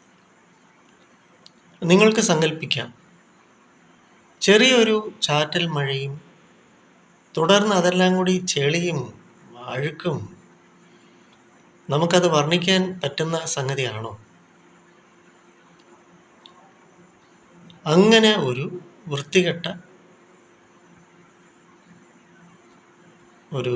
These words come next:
പ്ലേസ്. അത്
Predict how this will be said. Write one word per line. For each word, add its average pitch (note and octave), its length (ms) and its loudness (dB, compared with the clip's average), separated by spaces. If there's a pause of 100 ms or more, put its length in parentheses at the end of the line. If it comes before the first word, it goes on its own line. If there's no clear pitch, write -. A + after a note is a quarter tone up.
(140)
പ്ലേസ്. - 360 -8 (4000)
അത് C#3 160 0